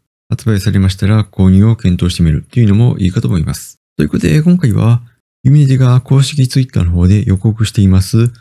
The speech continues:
こちらのエーイレブンというモデル、どういうモデルになるのか、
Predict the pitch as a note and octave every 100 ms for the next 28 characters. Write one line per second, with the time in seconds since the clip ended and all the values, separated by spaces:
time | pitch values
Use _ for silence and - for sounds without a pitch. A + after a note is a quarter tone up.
0 | _ _ A#2+ C3 A#2+ - - B2+ C3 A#2
1 | A#2+ G2 F#2 A#2+ A#2 F2 D#2 - _ _
2 | _ _ B2+ D#3+ C#3 G2 F#2+ F#2+ F#2+ F#2+
3 | F#2+ F2 - A2